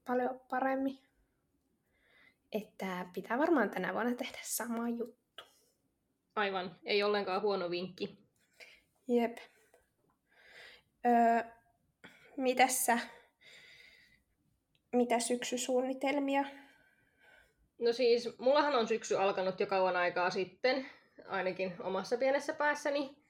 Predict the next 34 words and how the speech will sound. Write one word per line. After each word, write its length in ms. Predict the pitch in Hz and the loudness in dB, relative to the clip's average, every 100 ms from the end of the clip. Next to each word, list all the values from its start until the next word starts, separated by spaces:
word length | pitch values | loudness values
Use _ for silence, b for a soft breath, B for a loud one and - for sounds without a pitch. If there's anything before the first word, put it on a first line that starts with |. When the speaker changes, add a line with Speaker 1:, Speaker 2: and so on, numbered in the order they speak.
| b _ | b _
Speaker 2:
Ja 360 | 208 202 190 - - - | 0 2 2 0 -10 -4
mä 180 | 202 | -2
oon 200 | 196 185 - | 0 -2 -4
rohmunut 640 | 202 214 226 214 196 185 | 0 2 2 0 -2 -2
nyt 300 | 185 185 _ | -4 -4 _
vaan 220 | 185 180 | -2 0
kotiin 380 | 185 180 175 165 | -2 -2 -2 0
ihan 220 | 196 175 | -2 -4
sairaasti 440 | 180 180 175 175 190 | -2 -2 -2 -4 -6
kynttilöitä. 680 | 185 180 180 175 170 175 180 - | -4 -8 -4 -2 -2 -2 -6 -4
Oikeesti 360 | 185 180 185 | -2 -2 -4
mä 140 | 180 170 | -4 -2
en 60 | |
saa 120 | 208 185 | 0 0
ostaa 240 | 170 165 | 0 -4
enempää 320 | 160 156 139 - | -2 -4 -4 -6
kynttilöitä. 520 | 160 165 277 269 240 | -6 2 4 4 8
Mä 80 | 370 | 8
en 100 | 370 | 8
tiedä, 160 | 185 | 4
mikä 200 | 170 185 170 | 2 2 2
Speaker 1:
<laughs> 20 | |
Speaker 2:
juttu 160 | 170 170 | 0 0
tää 260 | 175 165 175 | 2 2 2
on, 280 | 175 202 - _ _ | 0 -2 -6 _ _
mutta 520 | 180 175 - 165 - - _ _ - | -4 -2 -2 -2 -2 -10 _ _ -8
siis 400 | 190 170 165 - | -6 -6 -8 -8
mulla 180 | 190 196 | -4 0
on 80 | 208 | 0
nyt 120 | 196 | 0
laatikollinen. 840 | 180 175 165 170 156 - - - - | 2 2 2 -2 -2 -2 -6 -8 -2
On 240 | 202 240 | 2 4
iso 400 | 175 190 175 175 | 4 2 2 2
ja 280 | 170 170 | 2 0